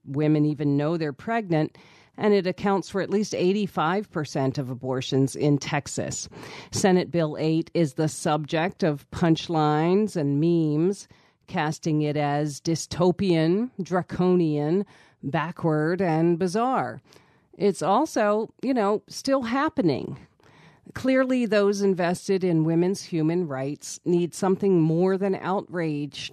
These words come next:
to fuel the necessary pushback to this development, which, while it is new kinds of creepy and cruel,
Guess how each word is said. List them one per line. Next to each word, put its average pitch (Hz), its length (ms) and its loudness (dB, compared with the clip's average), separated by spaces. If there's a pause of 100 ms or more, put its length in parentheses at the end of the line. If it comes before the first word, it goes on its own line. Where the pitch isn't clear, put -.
(140)
to 185 140 0
fuel 180 580 2
the 156 300 0
necessary 160 840 0
pushback 147 760 -2
to 131 160 -6
this 120 260 -4
development, 190 840 -2 (420)
which, 156 440 2 (100)
while 143 420 2
it 147 160 0
is 160 600 0
new 175 440 2
kinds 156 600 0
of 170 260 -6
creepy 160 640 -2
and 175 180 4
cruel, 143 600 -4